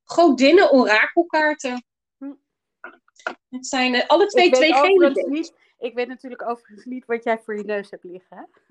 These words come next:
Speaker 1: Nee, nee, daarom vind ik het wel heel
Speaker 2: <laughs>
Speaker 1: leuk dat jij het gewoon meteen zegt. Normaal stel ik voor van, "Goh, ik heb deze en deze liggen." En jij zegt
Speaker 2: Ja.
Speaker 1: links, nou, helemaal goed.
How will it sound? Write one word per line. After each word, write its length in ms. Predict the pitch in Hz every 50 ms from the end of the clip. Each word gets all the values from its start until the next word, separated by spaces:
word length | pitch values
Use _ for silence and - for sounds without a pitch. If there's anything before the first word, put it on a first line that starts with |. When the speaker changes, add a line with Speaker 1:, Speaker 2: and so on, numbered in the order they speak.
| 233 _ _ _ _ _
Speaker 1:
Nee, 260 | 302 403 453 480 440
nee, 220 | 359 302 359 359
daarom 220 | 285 294 277 277 285
vind 140 | 302 277 277
ik 80 | 254
het 120 | 311 285 -
wel 240 | 254 254 240 247
heel 240 | 247 269 - - 233 226
Speaker 2:
<laughs> 40 |
Speaker 1:
leuk 160 | 233 240 254 -
dat 120 | 262 254
jij 100 | 277 220
het 100 | 226 233
gewoon 180 | 240 247 233 240
meteen 320 | 233 - 262 240 220 220
zegt. 260 | 214 269 294 294 -
Normaal 360 | - 262 240 240 240 240 240
stel 260 | 233 - - 247 233 226
ik 180 | 233 226 226 _
voor 280 | - 294 269 233 233 233
van, 120 | 240 220
"Goh, 220 | - - 220 190 233
ik 60 | -
heb 140 | 254 220 220
deze 300 | 254 254 254 247 240 226
en 80 | 214 214
deze 300 | 240 254 320 349 349 302
liggen." 220 | 233 214 202 208
En 60 | -
jij 120 | 247 247 247
zegt 200 | - 269 254 -
Speaker 2:
Ja. 60 | 233
Speaker 1:
links, 200 | 269 370 494 -
nou, 160 | - - 370 370
helemaal 200 | 370 381 392 381
goed. 200 | - - 392